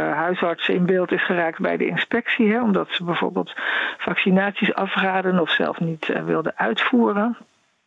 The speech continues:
En wij hebben twee, eh, we hebben één klacht gekregen tegen een huisarts die een oudere mevrouw, ehm, ondanks dat ze hele hoge,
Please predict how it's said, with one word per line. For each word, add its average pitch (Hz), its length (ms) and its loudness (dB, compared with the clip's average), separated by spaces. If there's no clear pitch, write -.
En 151 220 0
wij 151 160 2
hebben 151 220 2
twee, 180 480 2
eh, 156 300 -2
we 170 60 2
hebben 185 220 2
één 226 160 2
klacht - 280 -2
gekregen 170 440 -2
tegen 170 280 -2
een 165 120 -2
huisarts 160 680 -2
die 180 160 2
een 175 120 -2
oudere 190 380 0
mevrouw, 165 840 0
ehm, 139 800 0
ondanks 190 440 2
dat 170 120 -2
ze - 120 0
hele 185 340 2
hoge, 165 560 0